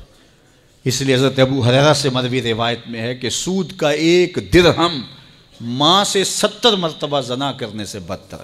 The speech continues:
ہے۔ ایک درہم۔ تو کیا یہ باتیں سننے کے بعد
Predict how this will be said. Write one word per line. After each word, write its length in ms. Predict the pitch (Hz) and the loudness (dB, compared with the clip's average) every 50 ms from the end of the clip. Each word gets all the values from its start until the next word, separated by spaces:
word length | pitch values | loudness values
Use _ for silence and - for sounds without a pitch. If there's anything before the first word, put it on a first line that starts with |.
| - | -18
ہے۔ 80 | - - - - - - - - - - - - - - - - - - - - | -20 -20 -20 -20 -20 -20 -20 -20 -20 -20 -20 -20 -20 -20 -20 -20 -20 -16 -4 2
ایک 340 | 170 180 180 175 151 - 127 110 104 | 4 6 6 6 4 0 -2 -4 -2
درہم۔ 400 | 117 110 107 92 98 92 82 80 78 - - - - - _ _ _ _ _ _ _ _ _ _ - | -2 -4 -4 -4 -6 -10 -10 -12 -16 -20 -20 -20 -20 -20 _ _ _ _ _ _ _ _ _ _ -6
تو 80 | 151 | -4
کیا 280 | 139 - - 160 160 160 | -4 -4 0 2 4 4
یہ 240 | 151 139 147 151 147 | 4 2 0 0 0
باتیں 340 | 120 131 131 135 131 156 151 | 0 0 -2 -2 -2 -4 -6
سننے 340 | 139 - 143 135 127 123 117 | -6 -6 -8 -8 -8 -8 -8
کے 140 | - 117 107 | -6 -6 -6
بعد 240 | 104 113 117 113 | -4 -2 -2 -2